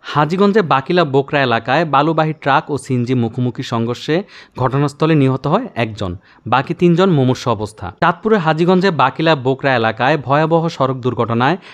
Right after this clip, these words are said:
না ফেরার দেশে চলে গেল একজনের তাজা প্রাণ, আর বাকি তিনজন মুমূর্ষু অবস্থায় চাঁদপুর সদর হাসপাতালে প্রেরণ করা হয়। স্থানীয় প্রত্যক্ষদর্শীদের তথ্য অনুযায়ী,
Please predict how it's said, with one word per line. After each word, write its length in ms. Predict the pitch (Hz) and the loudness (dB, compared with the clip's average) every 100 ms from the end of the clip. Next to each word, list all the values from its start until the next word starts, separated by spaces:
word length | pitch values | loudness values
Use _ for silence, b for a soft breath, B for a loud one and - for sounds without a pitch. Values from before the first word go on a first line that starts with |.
| B | B
না 180 | 120 135 | 0 2
ফেরার 300 | 156 170 175 | 2 2 2
দেশে 200 | 156 - | 0 -6
চলে 260 | 160 156 147 | -2 0 0
গেল 260 | 147 151 165 | 2 0 0
একজনের 400 | 117 117 120 120 | -4 -2 -2 -2
তাজা 240 | - 110 107 | -2 -2 -2
প্রাণ, 260 | 104 87 85 B B B - | -4 -6 -8 B B B -6
আর 100 | 110 | -4
বাকি 340 | 107 120 175 | 0 0 -2
তিনজন 340 | 170 175 175 | 0 2 4
মুমূর্ষু 420 | 170 131 135 - 143 | 4 4 2 2 0
অবস্থায় 400 | 135 135 160 165 | 0 -2 -2 -2
চাঁদপুর 360 | - 151 - 170 | 0 -2 -2 -4
সদর 260 | - 139 | -2 -2
হাসপাতালে 640 | 127 117 - 120 120 131 190 B B | -2 -6 -6 -6 -2 -2 -4 B B
প্রেরণ 280 | - 135 123 | -2 0 0
করা 220 | 107 110 | 0 -2
হয়। 220 | 98 95 82 _ _ | -2 -6 -10 _ _
স্থানীয় 340 | - 156 180 | -4 2 2
প্রত্যক্ষদর্শীদের 920 | 208 165 151 - 175 170 147 - 131 123 | 2 0 -2 -4 -2 0 0 -2 -4 -2
তথ্য 280 | - 123 - | -2 -2 0
অনুযায়ী, 440 | 143 139 131 139 | 0 2 2 0